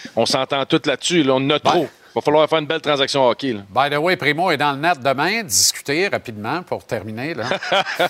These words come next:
Speaker 3: Euh, moi, je pense que ça serait mieux à quatre gardiens. Je trouve qu'ils sont, ils travaillent beaucoup trop, ces trois gardiens-là.
Speaker 1: <laughs> Ouais, moi, euh, moi, je me mets à la place de Montembeault. Euh, game incroyable, cinquante lancés, tir de barrage contre les Rangers de New York. Euh, tu gagnes, t'es là, t'es prêt, t'es in.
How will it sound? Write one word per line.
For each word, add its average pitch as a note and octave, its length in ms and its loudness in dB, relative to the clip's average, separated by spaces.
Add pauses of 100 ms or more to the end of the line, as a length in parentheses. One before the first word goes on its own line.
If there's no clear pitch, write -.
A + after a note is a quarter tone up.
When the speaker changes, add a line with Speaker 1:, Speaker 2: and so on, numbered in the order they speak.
(440)
Speaker 3:
Euh, B2+ 320 2 (340)
moi, F#3+ 100 2
je - 80 0
pense G3+ 220 2
que F3+ 100 0
ça D#3+ 140 2
serait D3 160 0
mieux D#3 120 2
à D3+ 60 2
quatre C3+ 220 -2
gardiens. A2+ 340 -2 (180)
Je - 80 -8
trouve D#3+ 180 2
qu'ils B2+ 420 2
sont, B2+ 180 2 (220)
ils D3+ 60 -4
travaillent C3+ 340 2
beaucoup D3 240 -4
trop, D#3+ 260 0
ces C3+ 140 0
trois C3 180 0
gardiens-là. A#2+ 520 0 (160)
Speaker 1:
<laughs> A3 180 -4
Ouais, B2 100 4
moi, E3 140 2
euh, D3+ 220 4
moi, D#3+ 120 0
je C#3+ 100 -2
me D#3 60 0
mets D3+ 60 0
à D#3 40 0
la D3+ 60 0
place E3 200 2
de D3+ 60 2
Montembeault. C#3 720 4
Euh, G#2+ 840 4
game D3 220 0
incroyable, C3+ 580 2
cinquante D3 420 0
lancés, C#3 520 2
tir D3+ 180 4
de D3 80 4
barrage C#3 440 4
contre C3 160 -2
les C3 60 4
Rangers C3+ 320 4
de C3 120 4
New B2 100 0
York. B2+ 320 2 (500)
Euh, A#2+ 420 2
tu - 140 -4
gagnes, D#3 340 2
t'es C3 220 2
là, D3+ 160 6
t'es C3+ 200 0
prêt, D3 260 2
t'es C3+ 300 4
in. D3+ 240 0